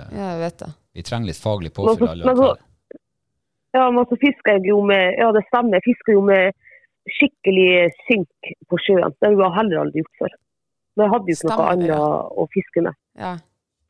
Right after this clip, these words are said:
Speaker 3: Det kan jo hende ørreten sto lågt, at det var derfor jeg lyktes den dagen, da. Jeg vet ikke.
Speaker 1: Ja, jeg vet ikke. Eller bare, ja.
Speaker 2: Men er det liksom
Speaker 3: Ja.
Speaker 2: sjøørretfiske som er,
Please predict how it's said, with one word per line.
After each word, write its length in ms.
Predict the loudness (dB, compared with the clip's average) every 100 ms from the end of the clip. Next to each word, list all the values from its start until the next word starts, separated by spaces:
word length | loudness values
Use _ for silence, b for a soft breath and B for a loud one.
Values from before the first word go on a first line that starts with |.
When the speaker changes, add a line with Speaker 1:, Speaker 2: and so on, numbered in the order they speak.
| -4
Speaker 3:
Det 100 | 0
kan 160 | 2
jo 80 | 4
hende 280 | 2 2 2
ørreten 400 | 2 2 -2 -8
sto 160 | -6 -2 2
lågt, 260 | 0 -2
at 140 | -10 -4
det 80 |
var 100 | -2
derfor 240 | -2 -2 -4
jeg 80 | -4
lyktes 320 | -8 -14 -20 _ _ -8
den 140 | -4
dagen, 300 | -4 -4 -6
da. 80 | -12 _ _ _ _ _ _ -18
Jeg 80 | -18
vet 80 | -18
ikke. 160 | _ _ _ -16
Speaker 1:
Ja, 140 | -14
jeg 100 | -16
vet 180 | -20 -20
ikke. 160 | -20 -20 b b b -18
Eller 240 | -14 -12
bare, 260 | -6 -4 -6 -8
ja. 160 | -10 -10 _ -20 _ _ _ _ _ B B B
Speaker 2:
Men 160 | -2 0
er 140 | 2
det 80 | 2
liksom 240 | 2 0
Speaker 3:
Ja. 60 | 2
Speaker 2:
sjøørretfiske 680 | 4 4 2 0 -4 -6 -4
som 160 | -4
er, 140 | -4